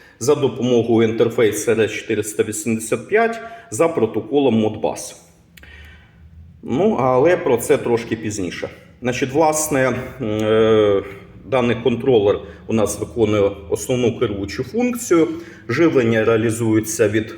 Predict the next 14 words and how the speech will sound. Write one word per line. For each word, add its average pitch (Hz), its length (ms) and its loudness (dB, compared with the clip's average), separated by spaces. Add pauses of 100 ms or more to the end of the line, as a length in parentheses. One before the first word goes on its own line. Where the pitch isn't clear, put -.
(400)
одного 190 440 2
з - 160 -8
також - 520 -6
поширених 101 640 -2
популярних 104 680 -2 (380)
блоків 104 380 -2
живлення 165 680 0 (180)
серії 131 640 -2 (520)
М 113 200 0
Д 131 200 2
Р. 120 200 0 (1600)
Значить, 117 260 -2
живлення 113 480 2
двадцятичотирьохвольтове. 123 1400 2